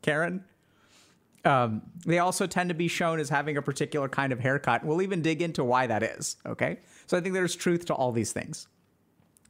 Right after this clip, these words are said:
So this is where, let's kinda just start by kind of understanding, like, a little bit about, you know, what's going on with Karens. So the first thing is, like, let's talk about features of a Karen. So Karens tend to be self-absorbed,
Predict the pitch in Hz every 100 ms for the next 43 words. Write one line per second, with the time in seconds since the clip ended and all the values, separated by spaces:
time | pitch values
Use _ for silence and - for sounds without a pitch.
0 | - - - - _ - 196 180 175 -
1 | 180 185 226 254 214 214 208 190 - 185
2 | - - 254 247 214 - - 170 175 160
3 | 147 - 147 139 - 160 160 156 156 139
4 | 139 127 120 127 143 143 135 131 123 113
5 | 110 - _ - 143 120 127 147 - -
6 | 139 120 104 98 - - - - - -
7 | _ - - - - - 190 185 233 233
8 | 220 196 170 165 180 180 185 170 165 147
9 | - 170 - 123 110 - - - - 151
10 | 185 196 190 185 180 185 - 139 175 160
11 | 135 101 165